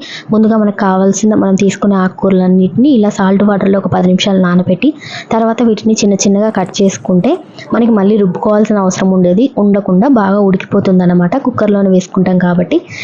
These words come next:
ఇలా చిన్న చిన్నగా కట్ చేసుకొని వీటిని మనం, ఆ, పోపులో వేసుకోవడమే. And నెక్స్ట్ వచ్చేసి పాలకూరలో ఉండే విటమిన్స్ నేను చెప్తాను. పాలకూరలో విటమిన్ కే ఎక్కువగా ఉంటుంది. ఇది ఎ-, ఎముకలు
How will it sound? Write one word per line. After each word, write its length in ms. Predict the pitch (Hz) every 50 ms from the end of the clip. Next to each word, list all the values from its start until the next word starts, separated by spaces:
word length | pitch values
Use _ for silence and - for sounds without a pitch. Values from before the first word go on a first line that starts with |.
| - - -
ఇలా 100 | 233 247 247
చిన్న 140 | - 247 226 226 226
చిన్నగా 240 | - 220 214 220 233 240 -
కట్ 140 | 196 190 - -
చేసుకొని 460 | 202 190 - - - 190 190 214 294 381 - - - - - - - - 208
వీటిని 280 | 220 220 220 214 208 202 202
మనం, 180 | 202 226 311 415 427 - - - - 277 240 214
ఆ, 20 | 202 196 190 190 190 - -
పోపులో 320 | 247 226 202 - 214 196 190
వేసుకోవడమే. 480 | 190 185 190 - - 190 180 180 196 269 294 - - - - 139 139 175
And 140 | 202 220 208 - - - - - - - - 220
నెక్స్ట్ 240 | 214 - - - 269
వచ్చేసి 360 | 262 - - 214 196 - 196 247 320 320 - - - - - - - - - - - - - - - - - -
పాలకూరలో 640 | 240 220 233 254 277 - 269 269 269 262 254 247 254 247 233
ఉండే 240 | 226 220 220 240 254 277 285 277 - 226
విటమిన్స్ 400 | 220 220 226 226 233 233 - 233
నేను 120 | 214 202 190
చెప్తాను. 360 | 185 - - 196 185 185 196 220 220
పాలకూరలో 540 | 220 208 202 214 208 - 233 220 226 220 240 233
విటమిన్ 300 | 208 - 208 208 208 208 202 202 - -
కే 80 | 233 254 254 233
ఎక్కువగా 340 | 240 - 220 220 208 208 196 190
ఉంటుంది. 320 | 190 185 190 185 185 214 262 262
ఇది 140 | 226 214 226 220 208 202
ఎ-, 120 | - - - 226 220
ఎముకలు 400 | 233 240 - 277 247 226 240